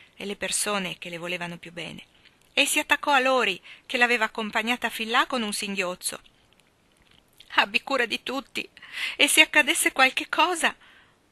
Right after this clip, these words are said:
«Non dubitare, cara, avrò tutte le cure,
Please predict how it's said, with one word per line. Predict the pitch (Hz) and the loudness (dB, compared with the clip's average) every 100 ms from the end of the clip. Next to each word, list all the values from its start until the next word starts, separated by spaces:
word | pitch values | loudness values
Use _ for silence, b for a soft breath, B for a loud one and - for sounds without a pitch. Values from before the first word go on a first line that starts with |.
| - | -6
«Non | 233 | -4
dubitare, | 190 160 - 127 127 | -4 -8 -8 -8 -6
cara, | - 160 151 - | -6 -6 -8 -10
avrò | 170 165 165 - | -10 -8 -10 -10
tutte | - 294 370 - 254 | -6 -6 -6 -6 -6
le | 202 | -6
cure, | - 165 147 | -10 -16 -16